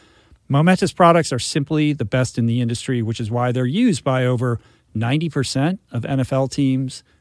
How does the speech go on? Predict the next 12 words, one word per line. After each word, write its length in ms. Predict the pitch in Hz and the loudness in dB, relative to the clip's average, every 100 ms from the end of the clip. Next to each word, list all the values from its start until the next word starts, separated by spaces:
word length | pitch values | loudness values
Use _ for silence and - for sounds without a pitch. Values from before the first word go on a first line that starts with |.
| _ | _
by 180 | 113 95 | -8 -6
Olympians, 560 | 101 135 127 123 117 | -4 -2 -2 -2 -4
Tour 160 | - 110 | -6 -8
de 80 | - | -6
France 340 | - 135 131 | -4 -2 -2
champs, 500 | - 143 131 120 - - - _ - | -2 0 0 -2 -8 -18 -20 _ -10
and 160 | 104 | -4
world-class 500 | 131 175 - 160 135 | 2 2 4 2 2
athletes 460 | 127 120 - 117 - | 0 0 -2 -4 -6
across 340 | - 104 101 - | -8 -6 -6 -4
every 240 | 107 101 | -2 -2
sport. 420 | 98 - 92 85 | -6 -8 -10 -10